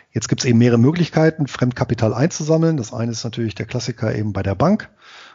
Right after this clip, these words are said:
ein Darlehen. Ich kann aber auch an den Kapitalmarkt gehen und eben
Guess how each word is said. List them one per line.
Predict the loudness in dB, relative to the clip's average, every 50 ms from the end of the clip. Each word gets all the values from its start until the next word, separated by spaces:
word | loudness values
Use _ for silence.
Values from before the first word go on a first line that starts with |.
| _ _
ein | -6 -4 -2
Darlehen. | 0 0 2 4 4 6 6 4 4 2
Ich | 0 -2
kann | -2 0 0
aber | 2 2 2 0
auch | 0 -2 -4 -4
an | -4 -2
den | -2 -2 -2 -4 -6 -12 _ _ _ _ _ _ _ _ _ _ _ _ _
Kapitalmarkt | -10 -8 -6 -6 -6 -4 -2 0 2 2 2 2 0 0
gehen | 0 0 0 0
und | 0 -2 -2 -2
eben | -2 -2 -2 -4